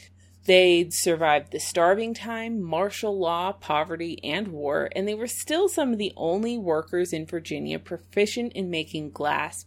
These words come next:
pitch, tar, and soap ashes. They had always been respected among the colonists, and now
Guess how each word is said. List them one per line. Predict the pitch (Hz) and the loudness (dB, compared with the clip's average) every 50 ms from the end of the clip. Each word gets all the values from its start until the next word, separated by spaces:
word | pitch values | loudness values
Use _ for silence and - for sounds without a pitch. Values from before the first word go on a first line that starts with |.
| _ | _
pitch, | - - 175 165 - - - - - | -8 -6 -6 -6 -6 -8 -10 -12 -8
tar, | - - 143 131 131 143 | -4 -2 -2 -2 -2 -4
and | 113 113 160 - | -6 -8 -10 -4
soap | - 220 240 269 262 - | 0 2 2 2 2 -2
ashes. | 117 - - - - - - - - - - - - _ _ _ | -2 -2 -4 -6 -12 -14 -14 -14 -14 -16 -18 -20 -20 _ _ _
They | - 170 208 214 | 0 2 4 4
had | 202 220 208 - - | 4 2 0 0 4
always | 208 202 208 226 240 254 254 254 233 - - | 6 8 8 8 6 2 -2 -4 -4 -6 2
been | - 208 202 190 185 | 4 6 6 6 4
respected | 180 185 185 - - - 190 170 170 170 - 185 175 165 - | 2 0 0 -2 0 2 2 2 2 2 0 0 0 0 -2
among | - 175 165 160 156 160 160 | -4 -4 -4 -4 -6 -4 -4
the | 165 160 | -6 -6
colonists, | - - - 151 156 151 - - - - - - - - - | -6 -8 -8 -8 -8 -8 -8 -10 -12 -12 -12 -14 -14 -8 -8
and | - 165 165 170 | -6 -6 -2 0
now | 185 214 233 233 233 226 226 220 | 2 2 2 2 0 -2 -4 -8